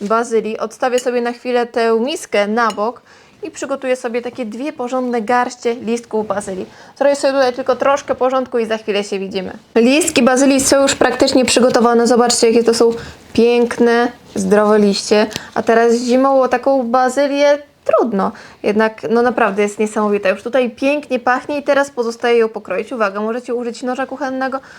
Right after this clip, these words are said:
możecie użyć nożyczek przeznaczonych tylko i wyłącznie do żywności. Ja teraz naprawdę cieniutko zwijam bazylię, taki rulonik, żeby było łatwiej mi ją pokroić i kroję ją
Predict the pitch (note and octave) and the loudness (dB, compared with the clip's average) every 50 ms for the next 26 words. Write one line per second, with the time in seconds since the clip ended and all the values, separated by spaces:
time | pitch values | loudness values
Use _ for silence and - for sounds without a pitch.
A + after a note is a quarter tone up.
0 | - - - _ - A3+ A#3 A#3+ A#3 A#3 A#3 A3+ A3+ A#3 A3+ A3+ - A#3+ A#3+ A#3+ | -20 -20 -20 _ -2 0 0 0 2 2 2 2 2 2 0 -2 -2 -2 -2 -2
1 | B3 A#3 C4 B3 B3 - - B3 C4+ - - C#4+ C#4 C4+ - B3+ A#3+ A#3 - B3+ | -2 -4 -4 -6 -6 -8 -12 -10 -10 -2 0 0 0 0 0 -2 -2 -2 -4 -4
2 | B3 A#3+ A#3 A#3 - C4 B3+ B3+ - A#3+ A#3+ A3+ A3 A#3+ B3 B3 A#3+ A#3+ - A3+ | -4 -4 -4 -4 -4 -6 -4 0 0 0 0 0 0 -2 -2 -2 -4 -6 -6 -6
3 | G#3+ G#3+ G#3+ _ _ _ _ - F#3+ G3 F#3+ A3 A#3 B3+ A#3+ A#3 A3+ G#3 G#3 A3 | -6 -6 -10 _ _ _ _ -10 -10 -4 0 0 0 0 0 -2 -2 -2 -2 -2
4 | A3+ A3+ A3+ - - A#3 A#3 A#3 - - - - - - B3 B3 A#3+ B3+ A#3+ A#3+ | -2 -2 -4 -6 -8 -8 -8 -8 -12 -20 -20 -20 -4 -2 -2 -2 0 0 0 0
5 | B3 B3 - - B3+ B3+ B3+ B3+ A3 G#3 G#3 G3 G3+ G3+ - A#3 G#3+ G#3+ G#3 G#3 | -2 -2 -6 -6 -8 -6 -2 -2 -2 -2 0 -2 -6 -4 -4 -4 -2 -2 -4 -4
6 | - - G3+ G3+ G#3 G3+ A#3 G#3 A#3 A#3+ B3 A#3+ A#3+ A#3+ G#3+ G#3 G#3+ A3 G#3+ G#3 | -6 -4 -2 -2 -2 -2 -4 -2 0 0 0 0 -2 -2 -2 0 0 0 -2 0
7 | G#3+ A3+ A3+ G#3+ G#3+ A3 A3 A3 A3+ - _ - - - - A#3+ A#3 A3+ A3+ A3+ | 0 0 0 0 0 -2 -2 -2 -6 -10 _ -14 -14 -10 -4 -2 2 4 4 4
8 | A#3 A#3+ A#3+ A#3 A3+ G#3 A#3+ A3+ A3 G#3+ G#3+ A3 G#3+ G#3+ G#3 G3+ G#3+ A3 A3 A3 | 4 2 0 -2 -2 -4 -4 -2 -2 0 2 2 2 2 2 2 0 0 -2 -4
9 | - A3+ A3 G#3+ G#3 G#3 G#3 - - - - _ _ - G#3 G#3+ G#3+ G#3 G#3+ G#3 | -8 -8 -6 -6 -6 -6 -8 -12 -20 -20 -20 _ _ -2 -2 0 0 -2 -4 -8
10 | G3+ - - G3+ G3+ G#3 A3 A3+ A3 - - - _ - - _ _ _ - _ | -8 -4 -4 -2 0 -2 -2 -4 -6 -12 -18 -20 _ -20 -20 _ _ _ -20 _
11 | - _ - A#3 A#3+ B3+ - _ _ _ _ - - - - _ _ - A#3 G#3+ | -18 _ -4 -4 -4 -4 -6 _ _ _ _ -18 -16 -16 -20 _ _ -4 -2 0
12 | A3 G#3+ A3 G#3+ G#3 A3 - - - _ - _ - - - - _ _ - G3+ | 2 2 2 0 0 -2 -6 -10 -18 _ -20 _ -8 -8 -8 -8 _ _ -4 -2
13 | G#3+ G#3 G3+ | 0 0 0